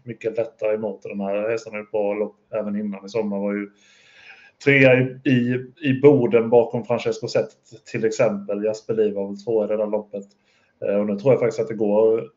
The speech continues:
kan gå riktigt snabbt från början, och han har, han har faktiskt snabba ryggar, så jag tror han kan hamna rätt så vettigt på det, och jag är lite inne på att, eh,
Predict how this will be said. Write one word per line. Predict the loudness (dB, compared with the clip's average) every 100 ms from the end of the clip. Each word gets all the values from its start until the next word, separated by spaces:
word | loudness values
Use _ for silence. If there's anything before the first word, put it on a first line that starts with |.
| _
kan | -6 -4
gå | 0 0
riktigt | 0 -6 -8
snabbt | -8 -8
från | -8 -2
början, | 0 0 -4
och | -6 -6 -8 -16 -20 _
han | -10 -8
har, | -4 -4 -6 -12 -14
han | -10
har | -8
faktiskt | -4 -4 -4 -10 _ _ _ _ _
snabba | -12 0 2 4 4
ryggar, | 2 0 0
så | 0
jag | -2
tror | 0
han | 0
kan | -2 -8 -6
hamna | -8 -6 -4
rätt | -4 -8
så | -8 -4
vettigt | -4 -4 -12 -6
på | -2 0
det, | 0
och | 0 0 0 -2 -8 -16 -12
jag | -8
är | -2 0
lite | -2
inne | -6
på | -4 -2
att, | -2 -4 _ _ _ _ _ _ _ _ 2
eh, | 6 6 6 4 4 2